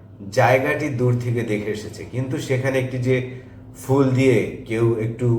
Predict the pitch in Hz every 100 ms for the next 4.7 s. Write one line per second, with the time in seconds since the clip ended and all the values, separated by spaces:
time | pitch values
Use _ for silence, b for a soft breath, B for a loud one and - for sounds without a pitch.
0 | 113 - 107 104 117 113 120 120 117 120
1 | 110 117 117 113 110 110 B B B -
2 | - 123 127 123 127 120 113 85 - -
3 | 151 156 135 131 120 135 131 135 123 127
4 | - 113 113 110 - 139